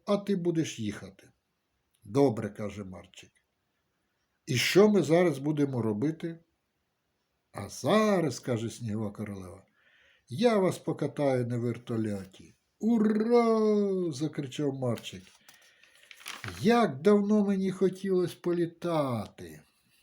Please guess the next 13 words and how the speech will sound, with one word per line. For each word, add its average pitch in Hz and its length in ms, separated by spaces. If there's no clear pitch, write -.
І 160 220
вони 127 360
всі 127 260
разом 123 540
полізли 127 840
в 104 80
той 127 220
маленький 123 840
вертоліт. 110 960
Тільки 208 240
їжачок 110 600
не 107 100
поліз. 95 580